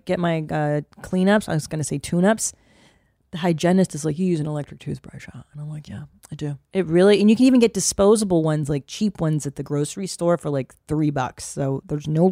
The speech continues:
reason not to do it. Good for you. Good for, good for you. Thumbs up.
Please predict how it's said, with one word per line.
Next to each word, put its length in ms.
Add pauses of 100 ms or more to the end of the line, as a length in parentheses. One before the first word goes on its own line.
reason 360
not 240
to 100
do 280
it. 180 (680)
Good 160
for 120
you. 260 (580)
Good 240 (180)
for, 380 (320)
good 260
for 280
you. 200
Thumbs 420
up. 220